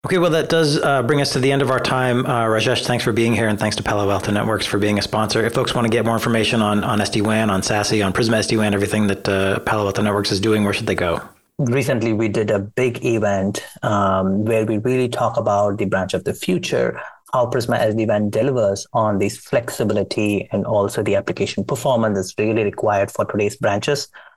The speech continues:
Speaker 2: Uh, please check out S D X central dot com to learn more about this event, and you can watch it on demand right now.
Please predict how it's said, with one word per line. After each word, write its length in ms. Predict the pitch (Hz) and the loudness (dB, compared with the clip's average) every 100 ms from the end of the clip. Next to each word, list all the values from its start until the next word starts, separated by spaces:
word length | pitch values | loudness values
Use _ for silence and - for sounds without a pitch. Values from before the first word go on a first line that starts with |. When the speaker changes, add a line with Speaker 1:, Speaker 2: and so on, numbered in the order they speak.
| _ - | _ -6
Speaker 2:
Uh, 200 | 123 113 | -2 0
please 280 | 120 196 180 | 0 -2 0
check 220 | - 117 | -2 0
out 220 | 117 113 110 | 2 0 0
S 140 | 113 110 | -2 0
D 120 | 110 | 0
X 160 | 104 - | -2 -2
central 280 | 104 110 104 | -2 0 2
dot 160 | 101 | 0
com 520 | - 139 127 123 131 - | 0 0 2 2 -2 -4
to 120 | 117 | -2
learn 320 | 104 107 107 | 0 0 0
more 160 | 104 107 | 0 0
about 300 | 104 101 101 | 2 0 0
this 180 | 98 - | -2 -2
event, 460 | 143 143 139 131 120 - _ - | -2 0 0 -2 -4 -14 _ -2
and 280 | 110 104 | 0 0
you 60 | 107 | 0
can 160 | 107 98 | 0 0
watch 240 | 98 95 | 0 0
it 80 | 98 | -2
on 160 | 98 95 | 0 0
demand 380 | 101 98 95 92 | 0 0 0 0
right 200 | 95 92 | -2 -2
now. 320 | 98 90 85 | -4 -4 -6